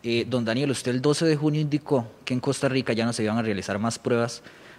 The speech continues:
para, eh, diagnosticar a los pacientes recuperados. Entonces, a mí me gustaría saber qué posibilidad existe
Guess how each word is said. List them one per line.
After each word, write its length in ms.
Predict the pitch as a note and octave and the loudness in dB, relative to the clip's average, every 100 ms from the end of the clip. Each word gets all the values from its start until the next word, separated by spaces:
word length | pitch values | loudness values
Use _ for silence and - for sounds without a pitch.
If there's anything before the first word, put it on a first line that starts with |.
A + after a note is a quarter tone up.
| - | -2
para, 320 | A#2+ B2 C#3 | 2 2 0
eh, 240 | - G#2+ G2+ | 0 0 0
diagnosticar 520 | G2+ G2+ G2+ F2+ A2 | 0 -2 -4 -6 -2
a 40 | A2 | -2
los 160 | B2+ | -2
pacientes 760 | - G2+ G#2+ G#2 G#2+ B2+ B2 - | -4 -6 -4 -4 -2 -2 -4 -4
recuperados. 840 | G#2 - F#2 F2 A#2+ C3 G2+ - - - - - - | -8 -8 -8 -2 0 2 -2 -10 -18 -20 -20 -20 -12
Entonces, 800 | F#2 E2+ G2+ G#2+ A#2 B2+ - - - - | -12 -6 -4 -2 2 2 0 -8 -20 -6
a 80 | A2+ | -2
mí 60 | |
me 120 | B2 E3 | 2 2
gustaría 420 | D#3+ C3 B2+ C#3+ | 2 2 2 2
saber 340 | D#3 C3+ B2 | 2 2 0
qué 180 | - C#3+ | 2 0
posibilidad 640 | D#3+ D#3+ C#3 A2+ A2 B2 - | 2 0 0 0 0 0 -2
existe 640 | A2+ - C#3 - - | -6 -2 -2 -4 -8